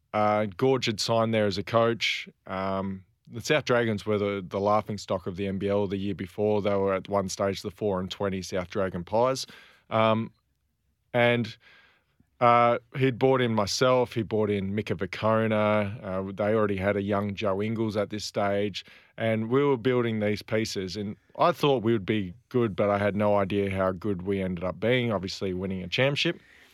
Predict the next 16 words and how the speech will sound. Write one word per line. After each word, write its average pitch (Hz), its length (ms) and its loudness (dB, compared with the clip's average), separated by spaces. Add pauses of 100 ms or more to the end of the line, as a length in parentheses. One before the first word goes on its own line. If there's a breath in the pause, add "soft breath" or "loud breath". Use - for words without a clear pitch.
(840 soft breath)
The 151 80 4
interesting 165 360 2
story 135 400 4
probably 123 480 4
in 113 80 0
all 165 240 4
my 139 180 4
N 117 120 2
B 120 100 4
L 113 140 2
career 120 340 2
comes 131 320 0
off 117 160 0
the 110 80 -6
back 117 300 0
of 95 140 -2